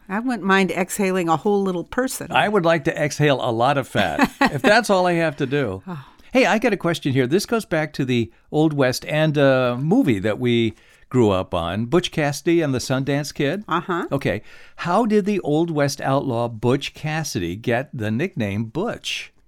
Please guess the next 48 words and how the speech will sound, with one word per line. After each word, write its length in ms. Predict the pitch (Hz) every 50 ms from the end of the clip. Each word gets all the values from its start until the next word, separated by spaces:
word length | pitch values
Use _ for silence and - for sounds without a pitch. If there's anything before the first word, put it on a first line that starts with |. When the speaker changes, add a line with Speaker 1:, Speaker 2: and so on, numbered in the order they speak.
| _ _ _ _ _ _ _ _
Speaker 1:
<laughs> 120 | - - - - - - 480 - - - - - - - - - - 494 523 - - - - -
Speaker 2:
Yeah, 300 | - - 240 285 302 277
never 240 | 196 147 147 147 170
thought 260 | 156 196 208 240 254
of 100 | 220 170
that 240 | 175 226 277 269 208
one. 280 | 135 120 120 135 185 196
Speaker 1:
No. 320 | 196 196 208 226 269 349 - - - - - - - - - - 107 -
Speaker 2:
Butch 380 | 151 156 185 208 - - - -
Cassidy. 640 | - 196 214 220 208 - - - 127 98 80 65 -
Speaker 1:
Okay, 240 | 226 240 240 247 220
hold 200 | 214 240 254 262
on. 200 | 254 190 175 175 - _ _ -
Oh, 260 | 196 190 185 185 180 175 -
is 200 | - 190 190 180
it 140 | 208 196 185
something 540 | - - 208 202 190 - 196 175 175 160 -
arcane, 420 | 156 156 147 - - 185 139 165
like, 340 | 170 165 151 143 139 - -
uh, 380 | 170 139 110 104 92 87 104 147 139 - _ _ -
he, 240 | 196 180 170 - -
Speaker 2:
It's 160 | 143 139 160
Speaker 1:
his 80 | 180 170
Speaker 2:
short 160 | - 180 185
Speaker 1:
dad 160 | 180 180 -
Speaker 2:
for 120 | - 175 160
something 480 | - - 170 160 151 - 160 143 135
else. 60 | 123 110
Speaker 1:
Butcher. 400 | 320 359 - - 170 - - - -
Speaker 2:
Butcher, 340 | 240 302 294 - - 101 87
yeah. 380 | 101 139 196 240 254 160 - -
Speaker 1:
And 180 | 180 190 190 175
his 280 | 185 202 190 180 - -
father 420 | - 170 151 147 156 185 208 202
was 200 | 208 220 208 240
a 40 | 240
butcher, 380 | 208 226 226 - - 269 277
or 180 | 262 226 190 185
he 140 | 156 233 247
was 220 | 254 254 254 233
a 60 | 277
butcher 340 | 214 220 226 226 - 311 311
before 500 | 269 - 208 - - - 214 214 220 214
he 220 | 202 220 226 226 214
turned 260 | - - 226 143 123
Speaker 2:
He 140 | 131 143 151
was, 220 | 147 156 160 156
Speaker 1:
rogue? 320 | 196 202 220 269 302 -